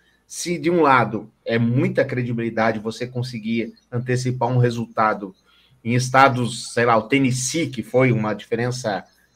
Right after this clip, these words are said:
é, quase, é, mínima, é, ou se você mantém a sua audiência da extrema-direita, porque no momento que ele desce que o Biden ganhou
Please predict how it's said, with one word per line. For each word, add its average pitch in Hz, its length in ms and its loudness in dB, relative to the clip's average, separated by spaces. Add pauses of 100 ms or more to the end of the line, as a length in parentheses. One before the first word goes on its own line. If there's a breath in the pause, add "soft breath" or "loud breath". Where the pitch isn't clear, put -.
é, 107 540 0 (100)
quase, 113 920 2
é, 95 540 -4
mínima, 131 640 2 (720)
é, 135 540 6
ou 170 240 10
se 208 160 -4
você 190 340 0
mantém 175 500 0
a 185 60 0
sua 180 200 -2
audiência 147 480 -2 (160)
da 135 160 6
extrema-direita, 143 920 -2
porque 117 220 -4
no 143 80 -2
momento 151 300 2
que 160 80 -2
ele 139 120 2
desce 139 540 0
que 131 100 -10
o 123 60 -2
Biden 120 260 0
ganhou 139 480 -2